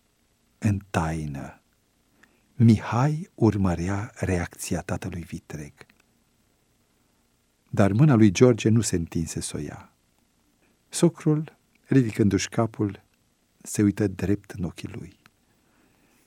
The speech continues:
„Să știi, George, mă rog pentru tine.” Și se ridică să plece.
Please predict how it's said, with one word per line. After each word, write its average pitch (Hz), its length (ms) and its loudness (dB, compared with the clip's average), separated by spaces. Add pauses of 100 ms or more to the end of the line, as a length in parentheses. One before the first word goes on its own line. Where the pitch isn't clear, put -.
(320)
„Să - 240 0
știi, 104 300 -2
George, - 720 -6 (880)
mă 123 180 4
rog 78 260 -6
pentru - 400 -10
tine.” - 560 -16 (2000)
Și - 180 -6
se 139 140 4
ridică 95 380 2
să - 140 -4
plece. - 640 -10